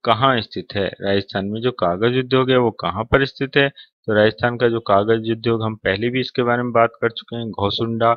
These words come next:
कोटा, भीलवाड़ा, उदयपुर और बांसवाड़ा में ये स्थित है। और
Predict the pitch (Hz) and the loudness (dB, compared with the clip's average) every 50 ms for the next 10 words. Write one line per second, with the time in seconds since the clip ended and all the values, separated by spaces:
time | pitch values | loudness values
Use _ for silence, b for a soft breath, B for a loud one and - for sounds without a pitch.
0 | - _ _ _ _ _ - 113 110 110 - 117 113 113 113 113 110 107 101 104 | 0 _ _ _ _ _ -4 -4 -4 -2 -2 0 0 0 0 -2 -6 -10 -8 -6
1 | 110 110 110 113 113 113 113 113 113 113 143 131 - 98 101 113 113 110 - - | -4 -4 -2 0 0 0 2 0 0 -2 -4 -4 -6 -2 0 0 0 0 -2 -4
2 | 113 110 131 180 220 _ - 98 92 92 95 107 - - 107 101 98 95 95 95 | -2 0 0 -2 -2 _ -14 -6 -2 -2 -2 -2 -2 -4 -4 -4 -4 -2 -4 -6
3 | 92 92 95 113 139 151 135 - - - 107 98 - 104 98 92 95 B B B | -6 -8 -8 -6 -6 -6 -6 -8 -10 -10 -10 -10 -8 -8 -10 -10 -10 B B B
4 | B B B B B B - 101 101 95 | B B B B B B -6 -4 -2 -2